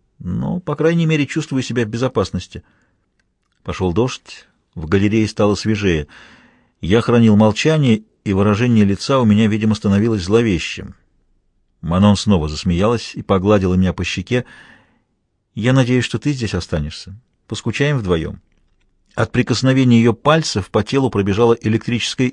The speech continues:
искра. Желание исчезло, уступив место более широкому, всеобъемлющему чувству, опьянению, которое уже походило на любовное оцепенение.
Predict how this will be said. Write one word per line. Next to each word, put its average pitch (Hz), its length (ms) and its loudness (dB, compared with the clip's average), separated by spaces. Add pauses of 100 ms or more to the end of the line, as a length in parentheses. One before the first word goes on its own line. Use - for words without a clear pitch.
искра. - 440 -6 (920)
Желание 151 460 4 (220)
исчезло, 151 520 2
уступив 117 400 -2
место 143 280 2
более 135 260 4
широкому, 131 560 4
всеобъемлющему 131 760 2
чувству, 90 420 -4 (520)
опьянению, 120 840 4
которое 107 320 2
уже 117 240 2
походило 143 460 0
на 120 80 6
любовное 135 440 2
оцепенение. 127 640 -4